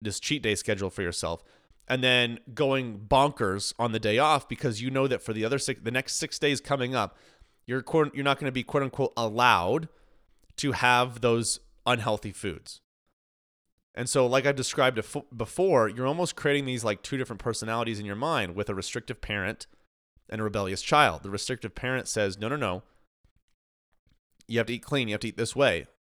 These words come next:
Monday through Saturday," or whatever, whatever days you wanna put it on. And then the rebellious child gives the helicopter parent the middle finger, says, "Screw you. I'm gonna eat however I want." And they go bonkers for one whole day because they know that the parent's gonna reel them in here soon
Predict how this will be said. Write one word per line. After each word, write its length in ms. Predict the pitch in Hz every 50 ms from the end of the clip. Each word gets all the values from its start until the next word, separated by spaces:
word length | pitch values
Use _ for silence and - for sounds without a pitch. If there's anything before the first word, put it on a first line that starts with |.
| _ _ -
Monday 260 | 95 95 104 110 117 117
through 140 | - 127
Saturday," 480 | 120 - 143 135 131 120 104 85 73 69 - -
or 100 | 87 87
whatever, 400 | 92 98 110 110 113 117 101 -
whatever 360 | 87 98 104 107 107 101 107
days 240 | 95 104 104 98 -
you 80 | 113 101
wanna 180 | 95 92 90
put 220 | - - - 104 98
it 80 | 82
on. 100 | 73 71 - _ _ _ _ _ _ _ _ _ _ _ _ - _ - _ _ -
And 100 | 131 139
then 60 | 135
the 80 | 131 123
rebellious 400 | 123 117 131 127 131 123 110 -
child 540 | - 160 165 175 165 117 110 131 143 - - _ _ - 117
gives 300 | 107 135 135 127 123 110
the 240 | 120 127 117 113 - - _ _ - - - - - - _ _ _ _ -
helicopter 540 | - 143 151 147 - - 127 123 - - 113
parent 320 | - - 117 120 127 82
the 60 | 107 113
middle 180 | 120 110 98
finger, 420 | - - 165 175 165 120 101 113 135
says, 320 | - - 123 117 110 -
"Screw 300 | - - - - 127 117
you. 400 | 107 117 156 208 185 147 170 - _ _ _ _ _ _ _ _ _ _ _ _ _ _ -
I'm 200 | 131 139 151 165
gonna 160 | 151 156 147 -
eat 200 | 135 139 - -
however 340 | 117 127 135 135 127 127 120
I 80 | 117
want." 420 | 113 113 143 185 202 190 - - - _ _ _ _ _ -
And 400 | 123 127 123 120 120 117 117 113
they 140 | 113 123 120
go 180 | 123 139 127
bonkers 580 | 123 107 107 - 180 196 220 - - 127 123 -
for 120 | - 135
one 160 | 127 123 131 123
whole 160 | 131 135 131
day 240 | 113 151 165 180 143
because 280 | 127 - - 127 113
they 120 | 104 110 107
know 140 | 110 120
that 100 | 127 104
the 40 | 101
parent's 340 | 92 - 117 139 139 139 -
gonna 180 | - 117 104 98
reel 160 | 120 131 123
them 160 | 120 113 131
in 140 | 139 120 95
here 180 | 95 101 101
soon 360 | - - - 147 131 80 69